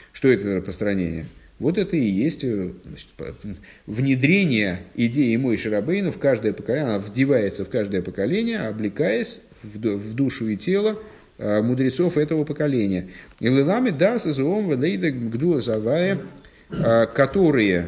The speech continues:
благодаря такому вот внедрению, благодаря тому, что они, э, свыше наделяются, ну,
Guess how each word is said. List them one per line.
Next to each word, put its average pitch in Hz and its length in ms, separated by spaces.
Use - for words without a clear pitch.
благодаря 127 840
такому 110 440
вот 92 140
внедрению, 131 720
благодаря 120 400
тому, 135 240
что 110 200
они, 110 260
э, 92 220
свыше 131 400
наделяются, 104 760
ну, 117 200